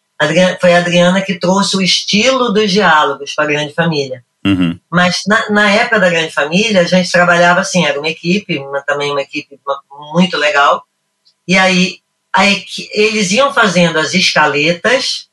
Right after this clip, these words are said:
Speaker 1: e, e eu dialogava.
Speaker 2: Ah, entendi.
Speaker 1: Eu não participava da elaboração das escaletas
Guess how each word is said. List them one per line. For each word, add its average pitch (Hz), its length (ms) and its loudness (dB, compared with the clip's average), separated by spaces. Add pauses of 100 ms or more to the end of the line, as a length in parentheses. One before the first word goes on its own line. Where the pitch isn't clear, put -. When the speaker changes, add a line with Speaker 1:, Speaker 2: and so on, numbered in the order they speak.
(140)
Speaker 1:
e, 214 460 -2
e 214 40 2
eu 214 180 2
dialogava. 202 800 0 (240)
Speaker 2:
Ah, 87 240 -2
entendi. 80 420 -6 (100)
Speaker 1:
Eu 180 180 2
não 208 260 0
participava 180 720 0
da 175 100 2
elaboração 170 680 2
das 156 200 -2
escaletas 151 840 -4